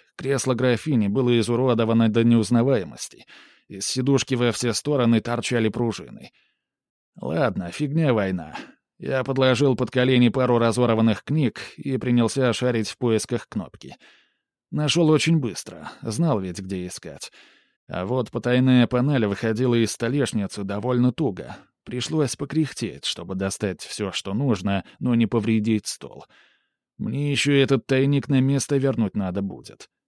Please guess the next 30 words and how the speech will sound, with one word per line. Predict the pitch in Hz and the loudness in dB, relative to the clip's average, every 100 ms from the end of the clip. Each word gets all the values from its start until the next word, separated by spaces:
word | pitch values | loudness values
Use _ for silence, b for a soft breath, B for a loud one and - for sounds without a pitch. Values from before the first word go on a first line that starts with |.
| _ _ _ _ _ _ _ - | _ _ _ _ _ _ _ -16
В | 90 | -8
лотке | 104 123 - 175 | -2 -2 2 4
лежала | 156 135 151 143 | 4 4 4 4
большая | 131 131 151 139 123 | 4 2 4 4 4
тетрадь | 131 127 135 117 | 0 0 2 2
на | 123 | 0
пружине, | - 131 127 131 90 85 | 2 0 0 -2 -2 -8
которую | 87 82 101 98 | -10 -10 -6 -4
я | 98 107 | 0 -2
засунул | 107 101 117 104 98 | -2 -2 0 0 0
за | 113 | -2
пазуху. | 110 95 78 78 - 65 - _ _ _ _ - | -4 -6 -10 -14 -16 -18 -20 _ _ _ _ -10
Несколько | 131 139 - 123 117 | -8 -6 -4 -4 -4
писем | 107 139 127 120 110 | -4 -2 -2 0 0
в | 95 | 2
незапечатанных | 117 104 113 107 120 110 107 101 | 0 0 -4 -2 -2 0 -2 -2
конвертах | - 107 113 143 101 90 - | -2 -2 0 0 -2 -6 -8
ушли | 101 - 123 | -8 -6 -4
во | 107 107 | 0 0
внутренний | 120 110 110 110 107 | 2 0 0 0 0
карман | 113 107 101 98 | 0 -2 -2 -2
пальто. | 107 95 - - - _ _ _ _ _ _ | -4 -6 -8 -16 -18 _ _ _ _ _ _
Больше | - 98 151 143 143 | -8 -4 -4 -2 0
на | 135 | 0
дне | 123 139 | 2 2
тайника | 127 131 123 117 147 | 2 2 2 2 0
не | 131 123 | 4 4
осталось | 113 - 127 120 | 2 0 0 0
ни | 139 127 | 0 -2
листочка, | 135 - 92 71 - - | -4 -6 -8 -8 -12 -14